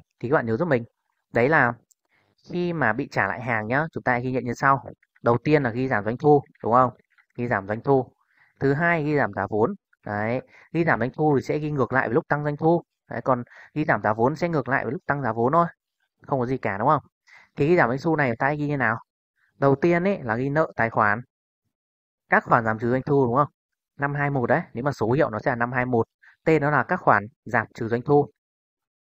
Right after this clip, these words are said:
Doanh thu. Đấy, đấy cái thứ nhất. Và ở đây tiếp theo chúng ta nợ tài khoản, thuế và các khoản phải nộp ngân sách đúng không? Bởi vì bây giờ giảm thuế đi rồi, mình đang bán được ít hàng hơn mà, người ta trả lại mình rồi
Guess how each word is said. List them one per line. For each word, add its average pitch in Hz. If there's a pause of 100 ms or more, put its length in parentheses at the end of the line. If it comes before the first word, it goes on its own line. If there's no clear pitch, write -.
(960)
Doanh 110
thu. 123 (480)
Đấy, 110
đấy 117
cái 110
thứ 113
nhất. 143 (880)
Và 131
ở 120
đây 151 (140)
tiếp 202
theo 160
chúng 117
ta 139
nợ 156
tài 117
khoản, 110 (800)
thuế 135
và 151
các 170
khoản 120
phải 107
nộp 110
ngân 123
sách 175
đúng 117
không? 131 (260)
Bởi 110
vì 110
bây 131
giờ 131
giảm 110
thuế 110
đi 110
rồi, 117 (120)
mình 113
đang 135 (160)
bán 110
được 151
ít 185
hàng 117
hơn 127
mà, 113
người 113
ta 131
trả 107
lại -
mình 107
rồi 113